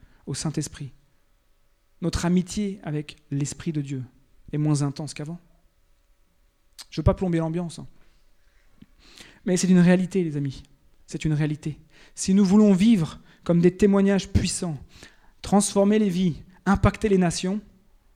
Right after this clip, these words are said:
ça va prendre qu'on se mette à genoux dans notre chambre et qu'on demande à l'Esprit de Dieu de venir nous renouveler, de venir nous visiter et de venir faire le tri entre ce qui est de Dieu, comme disait Paul, discerner ce qui est bon,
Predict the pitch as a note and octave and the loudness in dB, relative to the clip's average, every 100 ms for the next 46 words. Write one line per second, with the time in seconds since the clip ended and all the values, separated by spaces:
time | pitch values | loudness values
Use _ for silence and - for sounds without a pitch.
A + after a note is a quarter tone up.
0 | _ - D3 C#3 - D#3 D#3+ D#3 - D3+ | _ -12 -6 0 2 2 -2 -8 -10 -12
1 | - D3+ D3 C#3+ D3+ D3 C#3+ C3+ D3 C3 | -8 -6 -2 -2 -4 -4 -6 -8 -10 -12
2 | - _ _ _ _ _ - F3+ F3+ E3 | -14 _ _ _ _ _ -8 -4 -2 0
3 | D#3+ F3 G#3 D3+ - _ _ _ - D3+ | 0 0 -2 -6 -16 _ _ _ -8 -6
4 | C#3+ - E3 D#3 D3 D3 D#3 D3 C3 B2+ | -4 -2 0 2 0 0 -2 -4 -6 -4
5 | D3 C#3 C3 C3 - _ _ - D#3+ E3 | -4 -2 -6 -10 -14 _ _ -6 0 0
6 | D#3+ D3+ C#3 D3+ D3 - C#3 A2+ _ - | 0 -2 -4 -6 -6 -8 -8 -10 _ -10
7 | - E3 F3+ F3+ D#3+ - - F3 D#3+ D#3 | 0 2 4 4 0 -6 -6 -2 0 -2
8 | - G#3 A3+ A#3+ D#3 D#3+ D3+ - F#3 A3+ | -2 2 2 2 0 -2 -4 -4 -2 2
9 | A3+ E3+ E3 C3+ - - _ _ - D#3 | 2 2 0 0 -4 -18 _ _ -6 -4
10 | D3+ D#3 F#3 F#3+ F#3 _ _ _ _ _ | -4 -4 -4 -4 -6 _ _ _ _ _
11 | _ _ - E3 F#3+ G3 F3+ F#3 G3+ G3 | _ _ -6 -2 0 0 2 2 0 -4
12 | - E3+ E3+ D3+ F#3 A#3+ | -10 0 0 8 8 10